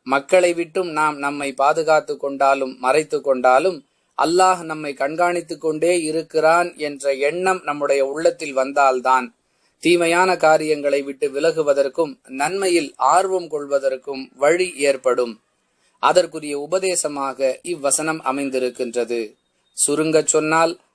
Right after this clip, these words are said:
அல்லாஹ் அனைத்தையும் உற்று நோக்கக்கூடியவனாக இருக்கிறான் என்பது இவ்வசனத்திலிருந்து நாம் அறிந்து கொள்ளக்கூடிய பாடம்.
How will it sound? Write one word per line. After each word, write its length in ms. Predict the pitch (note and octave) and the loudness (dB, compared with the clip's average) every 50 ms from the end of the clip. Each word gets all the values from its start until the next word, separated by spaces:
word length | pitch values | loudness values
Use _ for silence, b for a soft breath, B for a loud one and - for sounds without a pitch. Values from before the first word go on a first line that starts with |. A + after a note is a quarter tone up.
| _ _ - | _ _ 0
அல்லாஹ் 600 | C3 C#3+ D#3+ E3 E3 E3 D#3+ D#3 D3+ C#3 C3+ - | 0 0 2 4 4 4 4 4 2 -2 -8 -12
அனைத்தையும் 680 | - - B2+ C#3 D#3 F3 F3+ E3+ - F3 F#3 G#3+ A3+ G3+ | -6 -6 -4 -4 -2 -4 -6 -4 -4 -2 -2 -2 -4 -6
உற்று 300 | D#3+ D#3 D#3 - G#3+ G3 | -8 -8 -6 -6 -4 -2
நோக்கக்கூடியவனாக 960 | F3+ F3 F3 E3+ E3+ D#3+ D3+ D#3 D#3 D3 D#3 D#3 D3+ D3 D3+ D3+ E3+ F3 E3+ | -2 -2 0 0 -2 -2 -2 -4 -6 0 0 2 2 2 0 0 -2 -2 -4
இருக்கிறான் 720 | D#3 C#3+ D3 D#3+ F3 F3 - - E3 D#3+ F3 F#3+ G3 G3 F#3+ | -4 -4 -2 -2 -2 -2 2 2 4 4 4 2 2 -4 -6
என்பது 560 | D3 D3 C#3+ C#3 C#3 C3+ C3 C3 B2 - - _ _ _ _ _ | -10 -10 -4 0 0 0 0 -2 -6 -8 -10 _ _ _ _ _
இவ்வசனத்திலிருந்து 1160 | D3+ D#3+ D3+ C3+ C#3 C#3 - G3 G3 F#3+ E3+ D#3+ D#3+ D3 C#3+ C#3 D3 C#3 C#3+ C#3+ E3 E3+ - - | -4 -4 2 2 2 2 2 0 -4 -6 -6 -6 -8 -6 -6 -6 -6 -8 -8 -6 -6 -6 -6 -8
நாம் 440 | - C3 C3 C#3 D3+ E3 F3 F3 F3 - | -10 -8 -2 2 2 2 2 0 -4 -4
அறிந்து 340 | - C#3+ D3 D#3 D3 C#3+ B2+ | -6 -4 -4 -4 -6 -6 -6
கொள்ளக்கூடிய 640 | C3+ C3+ C3+ C3 B2+ - B2+ B2+ B2 C3 C#3+ C#3+ | -6 -6 -6 -8 -10 -10 -14 -12 -8 -8 -8 -4
பாடம். 420 | - B2+ B2 B2+ B2 A#2+ A2+ - | 0 2 2 2 2 0 -4 -6